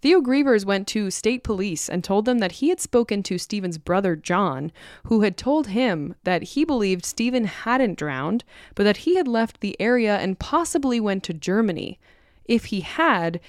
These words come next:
he believed his brother would have flown Icelandic Air out of Chicago. But when officers contacted Icelandic Air, they confirmed that no, Stephen Kubacki had not flown with them between February seventeenth and the twenty-first.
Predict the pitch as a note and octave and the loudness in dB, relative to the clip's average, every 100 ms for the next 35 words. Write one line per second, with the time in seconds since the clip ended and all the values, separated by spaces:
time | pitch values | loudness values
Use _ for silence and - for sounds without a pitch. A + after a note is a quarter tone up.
0 | - - C#4+ D#4 D4 C4+ B3 A3 A3 G#3+ | -20 0 2 2 2 2 0 0 2 2
1 | G#3 F3+ G#3+ C4+ C#4 - G#3+ G#3 G#3 - | 2 2 4 4 0 0 0 2 0 0
2 | F#3+ - G3 A3 A3 F#3 - F#3+ F#3 - | -2 -2 -2 0 0 -2 -2 2 2 0
3 | - - - F#3+ A#3+ A3 - - F#3+ F#3 | -4 -8 0 4 4 2 -4 -2 -2 0
4 | D#3+ - - - - - A3 A3+ A3+ A3 | -2 -6 -10 -20 -20 -4 -2 2 0 2
5 | B3+ D4 E4 D#4+ C4 - A#3 B3 G#3 F#3+ | 0 0 2 2 0 -2 -2 -2 -2 -2
6 | E3+ E3+ E3 E3+ E3+ E3+ E3 - C4+ A3+ | -2 -2 -2 -4 -2 -2 -2 0 2 2
7 | G3 - - _ A#3 C#4+ E4 - C#4+ C4+ | 0 -2 -16 _ -2 2 0 2 4 4
8 | A#3+ G#3+ G3+ - - G#3 B3+ F#3+ D3+ C#4 | 4 2 2 0 -6 0 2 4 4 2
9 | - - - A3+ G#3 G3+ G#3 F#3+ F#3 G3+ | -2 -12 -2 -2 -2 -2 0 0 0 -4
10 | D#3+ F#3 E3 F3+ A#3+ D4+ - F3+ D#3+ E3 | -4 -4 -2 0 2 0 -4 -6 -2 -2
11 | D#3+ C#3+ D3 G3 G3 - E3+ E3 F3 F3 | -4 -4 -4 -4 -4 -4 -6 -4 -2 0
12 | E3 D#3+ E3 E3+ E3 E3+ G#3 A3+ A#3 - | 0 0 -2 -2 -2 -4 -2 -2 -2 -4
13 | F#3+ F3+ - E3 D#3+ - F3 - - - | -4 -2 -4 -4 -4 -2 -2 -2 -12 -14